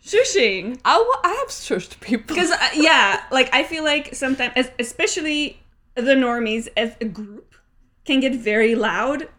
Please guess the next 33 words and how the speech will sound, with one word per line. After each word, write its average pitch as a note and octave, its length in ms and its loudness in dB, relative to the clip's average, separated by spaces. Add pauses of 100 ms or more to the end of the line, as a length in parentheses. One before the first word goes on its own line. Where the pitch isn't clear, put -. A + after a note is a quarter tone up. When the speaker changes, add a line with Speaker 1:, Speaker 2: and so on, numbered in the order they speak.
(120)
Speaker 1:
in A#3+ 120 -4
situation A3 720 -4
where G3+ 100 -4
it F#3 100 -6
is - 20 -4
Speaker 2:
So G#3+ 300 2
Speaker 1:
really D4+ 380 2
inappropriate. A#3 720 0
Speaker 2:
loud. - 280 -10 (440)
Speaker 1:
And B3 200 0
I A3+ 220 2
literally A#3+ 320 -2
have C4 120 -4
to A3+ 60 -12
be B3 80 -6
like, A3 160 -12 (760)
<sighs> - 880 -8
like, C#4 200 8
I C4 140 6 (160)
have D4+ 240 2
to E4+ 80 2
do, C#4+ 200 4
like, - 240 -6
this C#4+ 160 -4
whole C#4+ 280 4
thing C4 320 -2
so - 180 -8
that A#3 140 2
everybody A3 320 -2
can, - 200 -14
like, G#3 360 -2
breathe. F#3+ 520 -2
Speaker 2:
Dude, F3 260 -2